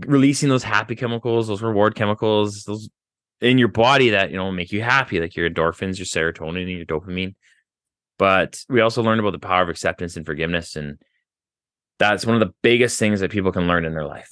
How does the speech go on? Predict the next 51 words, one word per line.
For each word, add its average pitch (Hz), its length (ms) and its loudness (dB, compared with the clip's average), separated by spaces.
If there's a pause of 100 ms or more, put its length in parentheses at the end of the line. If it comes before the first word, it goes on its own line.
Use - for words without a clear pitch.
I 117 180 4
believe, 85 360 0
is 90 480 -2
the 87 80 -8
biggest 80 340 -2
thing. 76 500 -6
I 80 100 -2
learned 92 220 0
it 87 140 -4
in 82 60 -4
rehab, 90 440 2
and 95 80 4
I 87 60 4
learned 92 240 2
it 87 140 0
in 87 480 0
life 90 240 2
coaching 95 360 2
as 82 120 0
well, 90 400 4
is - 280 -6
the 95 80 -16
power 87 220 2
of 87 100 0
acceptance 90 520 -2
and 90 80 -8
forgiveness 85 340 -2
and 87 160 -4
how 95 160 0
it's 117 100 0
actually 110 340 0
for 98 300 -4
you. 104 380 2 (1200)
Now, 95 240 4
when 95 100 4
it 98 60 2
comes 135 220 0
to 131 60 2
acceptance, 113 580 0
there 110 120 4
are 110 40 4
gonna 110 100 2
be 104 60 2
things 120 340 0
in 110 60 -2
your 104 100 0
life 95 240 0
that 95 140 2
happen 90 320 -4
to 92 80 0
you. 104 200 4